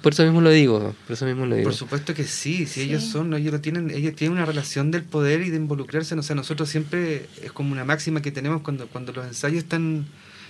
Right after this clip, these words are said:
Speaker 2: estamos guateando, decimos, "Oye, nuestros maestros son los niños". O sea, cuando tú estás ju-, cuando tú estás mal jugando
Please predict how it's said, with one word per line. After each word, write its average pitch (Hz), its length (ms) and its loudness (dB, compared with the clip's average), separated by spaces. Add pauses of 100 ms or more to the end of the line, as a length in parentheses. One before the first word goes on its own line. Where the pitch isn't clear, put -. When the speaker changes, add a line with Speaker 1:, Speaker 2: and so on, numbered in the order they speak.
Speaker 2:
estamos - 580 0
guateando, 156 520 0
decimos, 156 480 0
"Oye, 135 400 -6 (840)
nuestros 135 260 -8
maestros 135 300 -6
son 170 120 -2
los 170 140 0
niños". 175 280 0
O - 20 -12
sea, 139 120 -2
cuando 131 240 -6
tú 139 100 -6
estás 160 220 -4
ju-, 147 200 -6 (260)
cuando 135 220 -4
tú 160 140 -4
estás 160 480 -4
mal 170 260 4
jugando 156 640 -2